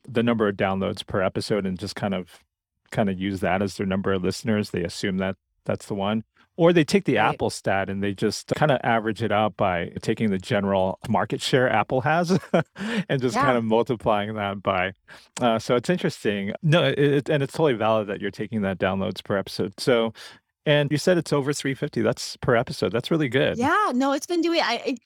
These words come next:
Speaker 2: you know, when you hit your first hundred, it's a very special feeling, and then it ke-, kinda keeps going from there. It's definitely an awesome feeling to see that people are listening to you.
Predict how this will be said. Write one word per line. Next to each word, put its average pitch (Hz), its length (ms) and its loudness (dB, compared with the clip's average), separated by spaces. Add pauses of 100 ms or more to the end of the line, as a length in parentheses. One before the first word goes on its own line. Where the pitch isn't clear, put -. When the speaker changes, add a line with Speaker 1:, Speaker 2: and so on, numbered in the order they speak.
(200)
Speaker 2:
you 339 120 2
know, 339 120 2
when 330 160 0
you 339 100 2
hit 349 180 -2
your 381 120 0
first 285 300 -2
hundred, 226 640 -2
it's 208 220 -6
a 190 100 0
very 196 260 0
special 180 400 -4
feeling, 160 500 -4
and 202 140 -2
then 202 100 -2
it 214 60 -6
ke-, 220 260 -6
kinda 220 200 -2
keeps 202 180 -10
going 175 260 -6
from 175 200 -8
there. 156 260 -4
It's 185 200 -8
definitely 208 640 -2
an 190 120 -8
awesome 185 360 -2
feeling 170 300 -8
to 175 60 -6
see - 140 -10
that - 140 -8
people 180 240 -6
are 160 100 -2
listening 170 380 -6
to 214 100 -6
you. 214 160 -6